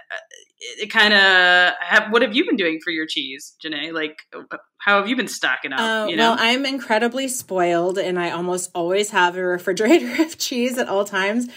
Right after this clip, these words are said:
Speaker 2: Uh, if you notice in any of the videos that you're watching, if you look behind me, there's literally a refrigerator behind me. So, <laughs>
Speaker 1: Okay. Also has every cheese sticker on the planet,
Speaker 2: <laughs>
Speaker 1: by the way, on it, which I was like, I need to zoom in on this when I,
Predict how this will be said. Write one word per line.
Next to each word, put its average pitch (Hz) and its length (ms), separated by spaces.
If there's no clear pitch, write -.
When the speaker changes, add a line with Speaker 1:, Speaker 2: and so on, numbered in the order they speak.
Speaker 2:
Uh, 294 220
if 226 140
you 247 120
notice 262 480
in 240 120
any 220 300
of 220 60
the 220 80
videos 208 300
that 196 140
you're 190 100
watching, 226 580
if 190 280
you 220 100
look 220 320
behind 185 540
me, 277 180
there's 233 240
literally 175 440
a 165 60
refrigerator 160 600
behind 143 320
me. 123 240
So, 220 680
<laughs> 277 180
Speaker 1:
Okay. 214 640
Also 254 260
has - 120
every 240 400
cheese 226 200
sticker 196 380
on 175 120
the 170 60
planet, 165 720
Speaker 2:
<laughs> - 20
Speaker 1:
by 180 120
the 170 120
way, 160 160
on 156 160
it, 160 100
which 208 180
I 190 120
was 196 180
like, 180 240
I 214 100
need 240 180
to 302 100
zoom 202 300
in 170 100
on 190 180
this 226 220
when 180 220
I, 170 260